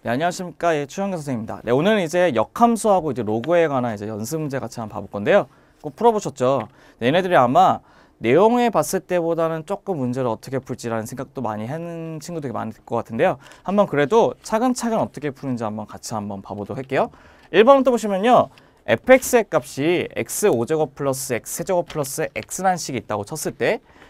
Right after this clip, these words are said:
우리가 원하는 값이 바로 무엇이냐면요. F 역함수의 삼의 값을 구해야 되고요. 그 다음에 F의 F 역함수의 삼의 값을 구하는 건데 이것도 하나 구해보자고요. 우리 역함수의 미분법도 배웠기 때문에 F의 역함수의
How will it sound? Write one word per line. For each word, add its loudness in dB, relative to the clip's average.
우리가 4
원하는 6
값이 -2
바로 2
무엇이냐면요. 0
F 4
역함수의 2
삼의 -2
값을 -4
구해야 -2
되고요. -4
그 -14
다음에 0
F의 4
F -2
역함수의 0
삼의 -2
값을 -4
구하는 -2
건데 0
이것도 6
하나 10
구해보자고요. 0
우리 -2
역함수의 2
미분법도 -4
배웠기 -6
때문에 -2
F의 2
역함수의 0